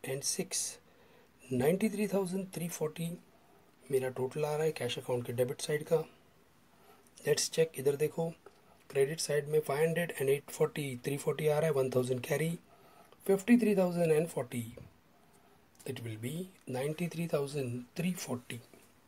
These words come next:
ये जो सब answers है, ये आप टेक्स्ट बुक में check करोगे तो अलग दिखेंगे आपको, but विश्वास रखो, ये जो मैंने अभी आपको बताया है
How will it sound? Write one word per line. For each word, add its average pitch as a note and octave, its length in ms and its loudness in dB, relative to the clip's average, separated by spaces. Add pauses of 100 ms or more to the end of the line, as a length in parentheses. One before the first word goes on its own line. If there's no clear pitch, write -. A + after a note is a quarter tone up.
(1300)
ये G3+ 200 4
जो G3+ 120 4
सब E3+ 200 2
answers D3 480 4
है, D#3+ 120 8 (460)
ये C#3 60 -6
आप C3 200 -6
टेक्स्ट C#3 240 -2
बुक E3 140 -2
में E3+ 80 2
check D#3 240 -2
करोगे D#3 300 4
तो C#3 140 2
अलग C#3 220 0
दिखेंगे D3+ 380 0
आपको, D#3 380 0 (1160)
but C3 240 -4 (600)
विश्वास C#3+ 420 0
रखो, D#3 320 -6
ये C3+ 140 -4
जो D#3 160 -2
मैंने C3 220 2
अभी B2 160 0
आपको A#2+ 280 -4
बताया A#2+ 380 2
है C#3 120 2